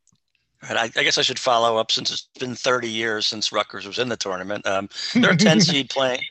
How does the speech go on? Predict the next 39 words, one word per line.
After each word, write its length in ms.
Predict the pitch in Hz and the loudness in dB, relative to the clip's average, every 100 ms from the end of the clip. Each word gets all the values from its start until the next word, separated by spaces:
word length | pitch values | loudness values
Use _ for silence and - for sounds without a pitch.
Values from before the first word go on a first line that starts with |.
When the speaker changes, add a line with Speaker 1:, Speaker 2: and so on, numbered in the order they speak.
| - | -2
Speaker 1:
They're 140 | - | 0
a 80 | - | 0
ten 280 | - 175 170 | 0 0 2
seed 280 | - 160 135 | 2 2 0
playing 340 | 151 147 135 | 2 2 2
in 120 | 131 | -2
the, 280 | 127 120 110 | -2 -2 0
uh, 280 | 101 101 98 - 110 | 0 0 -2 -8 -8
uh, 100 | 104 | -4
seven 360 | - 123 123 | 0 0 0
seed, 400 | 120 120 110 101 | 0 0 -2 -4
uh, 200 | 101 95 104 | -6 -4 -2
against 240 | 123 - | -2 0
the 60 | - | 0
seven 220 | 143 117 | 0 0
seed 220 | - 110 | -4 -4
Clemson, 460 | - 120 120 95 92 - - | -4 -2 -2 -4 -6 -14 -10
and 160 | - 113 | -4 0
Rutgers 280 | 131 147 113 | 2 2 -2
is 80 | 107 | -2
a 60 | |
slight 280 | - 113 107 | 0 0 -2
favorite. 460 | - 113 101 92 - | 0 0 0 -6 -4
So, 280 | 95 95 | -2 -2
uh, 180 | 92 87 - - - - | -4 -6 -8 -14 -16 -2
um, 600 | 98 95 95 98 101 104 131 147 _ _ - - 131 | 2 4 2 -2 -8 -12 -20 _ _ _ -14 -8 -8
I 40 | |
mean, 80 | 139 | -4
they 60 | 190 | -4
got 120 | 160 | -4
crushed 340 | - 147 - | -2 -2 0
by 100 | 131 | 0
Nebraska 500 | 104 85 98 117 - | -2 -2 0 0 0
a 40 | 143 | -2
couple 240 | 147 139 | -2 -4
of 60 | 139 | -8
weeks 220 | 143 - | -6 -6
ago. 200 | 143 143 | -4 -2
I, 200 | 110 | -2